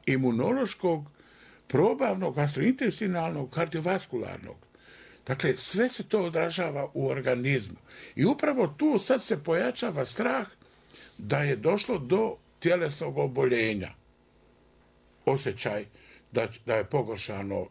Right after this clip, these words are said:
zdravstveno stanje tijela. Što znači, onda sad posežu za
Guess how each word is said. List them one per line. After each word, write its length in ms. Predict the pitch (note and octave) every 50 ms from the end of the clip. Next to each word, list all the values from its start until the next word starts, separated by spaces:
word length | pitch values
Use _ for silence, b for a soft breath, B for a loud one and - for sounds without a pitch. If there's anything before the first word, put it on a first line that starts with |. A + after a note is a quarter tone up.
| _ _ -
zdravstveno 540 | F#2+ F2+ G#2+ A2+ A2+ A2+ - - F#2 F2+ F#2
stanje 480 | - - - F2 F#2 G#2 A2 A2 G2+
tijela. 560 | G2+ - - D3 F#3 G#3 E3 A#2 F2+ - - - - - - - - - - - - - - - B B B B B
Što 200 | - - - F#2
znači, 520 | E2+ D#2+ A#2 A#2+ A#2 A2 - - A#2+ F2+ - -
onda 260 | - E3+ E3+ D#3+ D#3
sad 240 | D3 - F3+ D3+ - - - _ _ _ _ _ _ _
posežu 540 | - C3 C#3 C3 - D#3 C3 A2 G#2+ A#2 G#2+
za 380 | F#2 F2+ A2 G#2+ G#2 F2+ E2